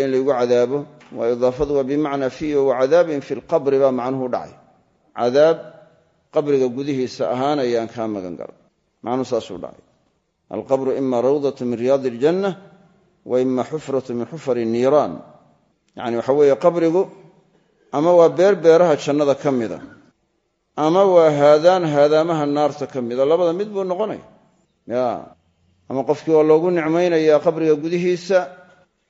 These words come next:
ama waa lagu ciqaabaya. "Allaahumma,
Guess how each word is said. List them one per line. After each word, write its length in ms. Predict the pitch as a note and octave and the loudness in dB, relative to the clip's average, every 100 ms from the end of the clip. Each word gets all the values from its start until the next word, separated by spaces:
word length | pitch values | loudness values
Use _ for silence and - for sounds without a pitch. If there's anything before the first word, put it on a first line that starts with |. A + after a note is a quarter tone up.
| _ - | _ -4
ama 220 | D#3 D#3+ | 0 4
waa 200 | D#3 C#3+ | 6 6
lagu 200 | C#3+ C#3+ | 4 0
ciqaabaya. 720 | C#3 B2 B2 A#2 G#2 F2 C#2 - _ _ _ _ - | -2 -2 0 -2 -2 -8 -10 -20 _ _ _ _ -2
"Allaahumma, 600 | D#3+ F#3 G#3 A3+ G#3 F#3+ | 4 6 6 2 0 0